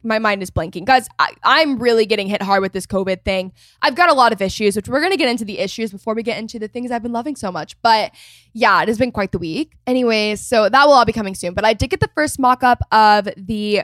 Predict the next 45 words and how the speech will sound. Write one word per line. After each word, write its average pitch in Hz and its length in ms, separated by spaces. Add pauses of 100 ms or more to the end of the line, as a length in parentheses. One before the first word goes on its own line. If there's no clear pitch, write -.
podcast 190 520
cover 190 260
art. 214 320
So 98 640
we 262 220
are, 208 500
we 247 180
are 220 80
trucking 226 300
along, 202 240
everyone. 175 400 (300)
Um, 240 260
I 247 60
have 302 100
a 349 60
few 311 180
issues 247 360
to 254 120
address 196 340
before - 480
we 208 280
get 208 180
into 196 720 (360)
this 359 200
week's - 180
episode. 294 560 (160)
The 240 80
first - 320
one 226 400
being 220 360
that 202 300 (340)
I 247 100
have 294 180
not 254 240
been 247 120
able 233 160
to 233 80
get 226 160
this 214 160
yawn 196 200
out 196 200
in 202 120
over 202 220
a 190 80
week. 170 320